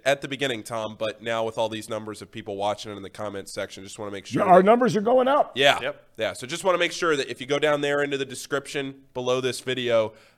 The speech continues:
Speaker 1: uh, make sure you like the video and everything. But if you go down in the description, you can download, subscribe to the podcast on all those networks.
Speaker 3: We also broke our record. We got to eighty.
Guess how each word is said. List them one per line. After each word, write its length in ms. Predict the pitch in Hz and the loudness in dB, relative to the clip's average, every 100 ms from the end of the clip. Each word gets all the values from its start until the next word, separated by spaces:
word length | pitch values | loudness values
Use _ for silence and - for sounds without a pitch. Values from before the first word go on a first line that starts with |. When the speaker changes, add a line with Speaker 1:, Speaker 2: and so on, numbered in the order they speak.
| - | -6
Speaker 1:
uh, 140 | 95 | -4
make 160 | 104 110 | -4 -6
sure 140 | 131 | -6
you 80 | 117 | -2
like 200 | 113 113 | -2 -2
the 60 | |
video 320 | 101 110 110 107 | -8 -6 -4 -4
and 80 | |
everything. 460 | 104 104 - 107 104 | -6 -8 -8 -8 -8
But 160 | 101 98 | -6 -6
if 80 | 95 | -6
you 80 | 98 | -8
go 100 | 113 | -4
down 200 | 120 117 | -4 -4
in 60 | |
the 60 | 113 | -8
description, 500 | 107 - 110 - 104 | -10 -10 -10 -10 -14
you 100 | 98 | -12
can 320 | - 101 95 _ | -10 -12 -14 _
download, 480 | 107 107 104 104 101 | -6 -6 -4 -6 -8
subscribe 520 | - 98 - 107 104 | -12 -14 -4 -2 -2
to 60 | 101 | -4
the 80 | 101 | -8
podcast 680 | 107 101 - 101 98 - 92 | -4 -4 -4 -6 -4 -6 -10
on 80 | |
all 120 | 92 92 | -8 -8
those 200 | 87 92 | -8 -10
networks. 460 | 85 71 - - - - _ _ _ - | -14 -14 -18 -20 -20 -20 _ _ _ -8
Speaker 3:
We 120 | 113 | -2
also 380 | 123 127 131 104 _ | -2 0 -6 -8 _
broke 480 | 113 123 - - - _ _ _ _ | -6 -4 -6 -16 -20 _ _ _ _
our 280 | 110 117 113 | 0 0 0
record. 440 | 117 120 - 127 | -2 -4 -6 -8
We 80 | 117 | -6
got 240 | 107 113 - | -4 -4 -6
to 80 | - | -12
eighty. 400 | 120 113 95 90 | -12 -14 -16 -20